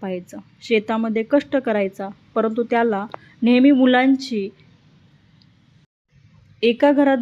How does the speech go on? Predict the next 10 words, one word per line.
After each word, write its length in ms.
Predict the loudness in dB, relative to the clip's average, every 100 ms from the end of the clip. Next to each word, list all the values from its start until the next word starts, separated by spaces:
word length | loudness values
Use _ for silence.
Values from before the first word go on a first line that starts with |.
| 2
गजबजलेल्या 640 | 2 2 0 2 0 2
माणसांची 800 | 2 0 -2 -2 0 -2 -4 -8 -6
आठवण 380 | -4 -4 -4 -4
यायची. 360 | -6 -8 -14 -18 -20 _ _ _ _ _ _ _ _ _ _ _ -2
आकारामला 640 | 0 2 2 2 2 -2
आणि 260 | -2 -4
त्याच्या 300 | -2 -2 -2
बायकोला 500 | 0 0 0 -2 -2
आता 300 | -4 -6 -6
प्रेमाची, 840 | -4 0 0 2 0 -2 -6 -8